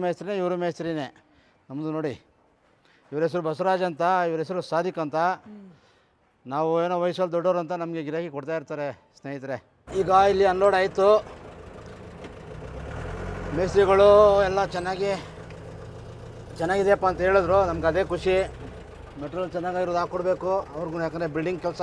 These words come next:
Speaker 1: ಅಲ್ವಾ, ಬಿಲ್ಡಿಂಗು ಸ್ವಲ್ಪ ಚೆನ್ನಾಗಿರೋ ಮೆಟೀರಿಯಲ್ ಹಾಕಿದ್ರೆ ಅವ್ರಿಗೂ ಖುಷಿ ಆಗುತ್ತೆ. ಈಗ ಇನ್ನೊಂದು ಲೋಡ್ ಹಾಕಬೇಕು.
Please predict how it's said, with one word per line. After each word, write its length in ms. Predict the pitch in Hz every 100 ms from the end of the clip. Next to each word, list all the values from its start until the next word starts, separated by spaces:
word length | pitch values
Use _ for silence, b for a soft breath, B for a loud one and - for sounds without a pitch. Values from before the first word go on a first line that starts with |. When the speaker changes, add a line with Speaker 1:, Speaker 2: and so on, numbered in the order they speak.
| 165
Speaker 1:
ಅಲ್ವಾ, 200 | 160 170 151 - - - - - - - -
ಬಿಲ್ಡಿಂಗು 420 | 165 185 185 190 185
ಸ್ವಲ್ಪ 180 | 170 151 175 170 165 135 - - - - - - - 160
ಚೆನ್ನಾಗಿರೋ 300 | 160 202 196
ಮೆಟೀರಿಯಲ್ 200 | 180 196
ಹಾಕಿದ್ರೆ 260 | 190 180 202 180
ಅವ್ರಿಗೂ 180 | 180 180
ಖುಷಿ 140 | 165 190
ಆಗುತ್ತೆ. 300 | 180 175 180 185 - - - - - - - - - - 151
ಈಗ 80 | 156 170 180
ಇನ್ನೊಂದು 240 | 208 214
ಲೋಡ್ 120 | 208 202
ಹಾಕಬೇಕು. 400 | 185 190 196